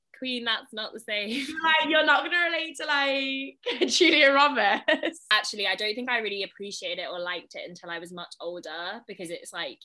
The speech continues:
Speaker 1: it is a bit of
Speaker 2: Yeah.
Speaker 1: an older film, to be fair. Like, if you think about
Speaker 2: Yeah,
Speaker 1: it.
Speaker 2: and also, like, she is you know, her, what, what her occupation, like, the whole thing about it is very, it's a bit of a mature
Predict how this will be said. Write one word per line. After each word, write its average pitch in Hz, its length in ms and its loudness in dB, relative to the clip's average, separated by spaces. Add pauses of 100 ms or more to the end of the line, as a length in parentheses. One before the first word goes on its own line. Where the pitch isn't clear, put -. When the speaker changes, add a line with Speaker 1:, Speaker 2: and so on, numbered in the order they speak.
(180)
Speaker 1:
it 202 160 2
is 190 80 -2
a 190 60 -4
bit 208 160 -6
of 185 60 -8 (140)
Speaker 2:
Yeah. - 20 -10
Speaker 1:
an 165 60 -6
older 165 140 -8 (100)
film, 160 200 -12
to 160 100 -18
be 160 180 -12
fair. 147 380 -10 (400)
Like, 165 220 -8
if 170 160 -16
you 170 60 -16
think 165 280 -16
about 196 160 -14
Speaker 2:
Yeah, 339 220 2
Speaker 1:
it. 220 40 0
Speaker 2:
and 254 80 -2
also, 285 320 -4
like, 240 320 -2 (220)
she 285 320 -6
is 214 300 -10 (640)
you 254 120 -4
know, 208 140 0
her, 202 360 2 (300)
what, 226 360 -2
what 254 300 0
her 240 80 -4
occupation, 226 840 -2
like, 190 160 -6
the 208 40 -6
whole 220 300 -6 (140)
thing 214 180 -4
about 202 380 0
it - 120 -6
is 190 160 -10
very, 196 340 -6
it's 208 200 -8
a - 20 -16
bit 247 160 -4
of 254 60 -2
a 240 100 -2
mature 208 1040 -2